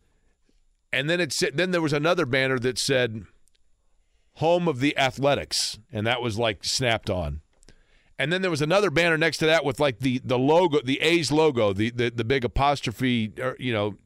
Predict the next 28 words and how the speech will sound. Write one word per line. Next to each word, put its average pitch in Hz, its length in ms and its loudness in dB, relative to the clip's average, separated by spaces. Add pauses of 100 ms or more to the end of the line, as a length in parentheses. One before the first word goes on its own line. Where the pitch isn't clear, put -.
(340)
the 104 140 -4
cursive 139 420 -2
A 127 140 2
with 123 120 2
the 110 40 0
apostrophe 110 420 0
S. 90 120 -6 (360)
And 135 120 -2
then 175 100 0
there 175 80 0
was 151 120 -2
a 156 40 2
logo 170 320 4
next 156 260 0
to 156 100 0
that 185 260 4
one 131 260 2
of 123 160 -4
the 127 140 -2
elephant 123 440 0
thing. 71 300 -6 (500)
And 147 200 0
I 156 80 0
thought 180 240 -2
to 160 80 -4
myself, 139 420 -2
"Good 185 180 0
Lord," 170 300 2